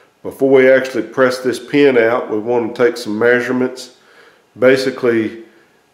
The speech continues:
just a baseline to see exactly what the measurement is of the pin that sticks out.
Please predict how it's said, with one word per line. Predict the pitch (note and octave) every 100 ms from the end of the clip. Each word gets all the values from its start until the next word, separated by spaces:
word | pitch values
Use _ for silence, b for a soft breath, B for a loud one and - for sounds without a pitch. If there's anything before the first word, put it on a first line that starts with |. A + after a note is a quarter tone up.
| _
just | B2 A#2 - - -
a | A#2
baseline | A#2 A#2+ B2 - A#2 A#2+ A#2+ G#2
to |
see | F#2+ - A#2+
exactly | G#2+ G2+ A#2 A#2 A#2 A2 G#2 G2 - B B B B _
what | A#2+ A#2
the | A#2
measurement | A2+ A#2+ A#2+ A#2 G#2+ A2
is | A#2 A2+ G2+
of | F#2
the | F#2+
pin | - - C3 B2 G#2+
that | F2+
sticks | - - B2 B2 -
out. | B2 C#3 C#3 - -